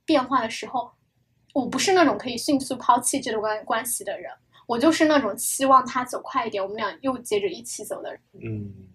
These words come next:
Speaker 2: 前者，就是小江说的两种情况，前者我是这种，就是，嗯，我会觉得说在相处的过程中，朋友有一些生活习惯上的不同，或者是个性上的不同，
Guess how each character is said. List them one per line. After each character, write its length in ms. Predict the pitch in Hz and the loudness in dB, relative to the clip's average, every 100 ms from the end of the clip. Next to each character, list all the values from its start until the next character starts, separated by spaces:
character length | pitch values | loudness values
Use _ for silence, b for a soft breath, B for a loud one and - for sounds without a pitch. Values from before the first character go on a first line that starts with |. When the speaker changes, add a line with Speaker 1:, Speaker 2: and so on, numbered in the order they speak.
| _ _ _ _ | _ _ _ _
Speaker 2:
前 520 | - - 113 107 175 | 2 4 6 6 4
者， 420 | 170 117 90 80 55 | 4 6 6 4 2
就 140 | 151 | 2
是 180 | 151 - - | 2 -2 -6
小 240 | - 92 | -2 0
江 220 | 87 131 | 2 0
说 160 | 139 151 | 2 2
的 80 | 131 | 4
两 240 | 87 92 | 2 0
种 180 | 123 87 | -2 -4
情 200 | - 82 | -6 -8
况， 200 | 95 92 | -6 -6
前 280 | - 90 120 | -4 -4 2
者 180 | 107 | 4
我 160 | 85 80 | 4 0
是 360 | 82 90 80 - - | -2 0 -2 -4 0
这 160 | 87 | 2
种， 260 | 87 87 - _ _ | 2 -2 -8 _ _
就 160 | - 98 | 0 2
是， 460 | 95 95 92 90 87 B B B B B B _ | 2 4 4 4 0 B B B B B B _
嗯， 460 | 101 95 92 92 87 | -4 -2 -2 -4 2
我 120 | 101 | 2
会 160 | 104 175 | 6 6
觉 180 | 131 110 | 6 4
得 80 | |
说 500 | 131 - 127 123 123 123 _ | 4 2 2 4 0 -4 _
在 180 | 156 131 | 0 0
相 300 | 131 143 147 | 2 2 2
处 180 | - | -2
的 100 | - | -2
过 180 | 87 117 | 0 -2
程 160 | 110 95 | -2 -2
中， 260 | 107 110 - | 0 -2 -4
朋 220 | - 90 | -6 -2
友 160 | 117 107 | 2 4
有 180 | 95 76 | 4 2
一 80 | 101 | -2
些 300 | - 104 104 | 0 2 2
生 260 | - 95 | 2 2
活 160 | - 95 | 2 0
习 260 | - - | -2 -6
惯 240 | 87 117 107 | 0 2 2
上 140 | 95 | 0
的 60 | 82 | -4
不 160 | 85 | -2
同， 240 | 95 - - | -4 -4 -4
或 180 | - 104 | 0 2
者 140 | 87 | 2
是 140 | - 104 | 0 -2
个 220 | - 127 | 4 4
性 160 | 101 90 | 4 -4
上 220 | 95 87 | -6 -4
的 80 | 85 | -6
不 240 | - 92 | -4 -6
同， 320 | - - - | -4 -10 -10